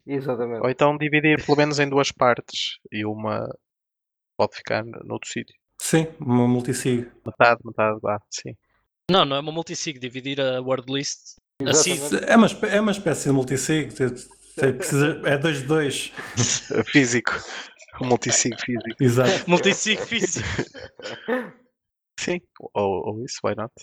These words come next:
Speaker 3: Existem umas empresas que vendem as palavras em, em, aquilo é titânio, para o pessoal depois escrever lá as, as letras e,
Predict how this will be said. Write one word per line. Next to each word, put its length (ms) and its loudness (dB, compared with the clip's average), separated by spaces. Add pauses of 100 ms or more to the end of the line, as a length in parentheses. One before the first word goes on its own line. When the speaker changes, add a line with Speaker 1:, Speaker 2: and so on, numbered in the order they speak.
(180)
Speaker 3:
Existem 260 4
umas 140 4
empresas 600 0
que 680 0
vendem 320 2
as 120 0
palavras 640 0
em, 600 -6 (540)
em, 380 2
aquilo 360 0
é 220 2
titânio, 640 0 (720)
para 120 4
o 40 0
pessoal 640 0
depois 360 -2
escrever 280 2
lá 240 4
as, 240 -8 (380)
as 100 -8
letras 400 -2
e, 380 -6